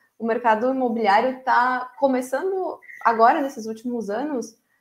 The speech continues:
é, a trazer muitas novas soluções. No que tem de startup, trazendo boas soluções, pensando em cada momento da jornada,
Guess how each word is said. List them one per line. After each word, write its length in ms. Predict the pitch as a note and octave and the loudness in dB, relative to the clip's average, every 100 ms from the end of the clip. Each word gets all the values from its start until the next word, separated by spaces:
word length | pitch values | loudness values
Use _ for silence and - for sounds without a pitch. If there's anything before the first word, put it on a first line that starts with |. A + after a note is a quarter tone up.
| _ _ - | _ _ -8
é, 340 | G3+ G3+ - - | -4 -4 -2 2
a 100 | - | 2
trazer 460 | C#4 C#4 C4+ C#4+ | 2 0 0 0
muitas 440 | C#4 C4 E4 E4+ B3 | 0 2 2 2 0
novas 260 | G#3 G#3 | 0 -2
soluções. 640 | G#3 G3 G3 - E3 - - - | -4 -6 -6 -10 -10 -12 -20 -14
No 140 | F3 | -12
que 120 | F#3 A3 | -10 -4
tem 160 | A#3 | -2
de 60 | B3+ | -2
startup, 580 | - C4+ C4 A3+ - - | -4 -6 0 -2 -2 -6
trazendo 360 | A3+ G#3+ G#3+ | -4 -4 -4
boas 400 | F#3 G3+ D4 D#4+ | -4 -2 0 -2
soluções, 520 | B3 A3+ A3+ G3 G#3 | -2 -4 -4 -8 -8
pensando 340 | G3+ G#3+ G#3+ G#3+ | -10 -12 -8 -8
em 80 | G#3+ | -4
cada 220 | G#3+ D4 | -4 -4
momento 340 | D4 A#3 A#3 | -4 -6 -6
da 100 | G#3+ | -8
jornada, 560 | G#3+ F#3+ F#3 G#3 G#3+ | -8 -8 -6 -4 -6